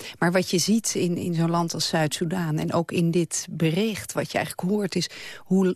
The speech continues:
hoe die landen verscheurd zijn... Ver-, eh,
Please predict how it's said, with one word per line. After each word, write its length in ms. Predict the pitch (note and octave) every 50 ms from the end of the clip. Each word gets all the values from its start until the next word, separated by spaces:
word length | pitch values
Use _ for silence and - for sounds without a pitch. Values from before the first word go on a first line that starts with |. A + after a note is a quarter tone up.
| - F3+ E3
hoe 160 | F#3 G#3 G3
die 380 | F3+ G3 F#3+ F3+ F3+ F3 F3+ -
landen 500 | - E3 F3 G3 G#3+ A3 A3 G#3 F#3+ E3+
verscheurd 760 | - - - E3+ - - - - - A#3+ A#3 A3 G#3 F#3 -
zijn... 420 | - - F3+ D#3+ D#3+ D#3 D#3 D3 - - - - - - - - - - - - - - - - - - - - - - - - - - - _ _ _ _ _ _ _ _ _ _ _ _
Ver-, 480 | - - - - - - - - F#3 -
eh, 500 | - G3 G3 F#3+ F3+ F3+ F3 E3+ D#3+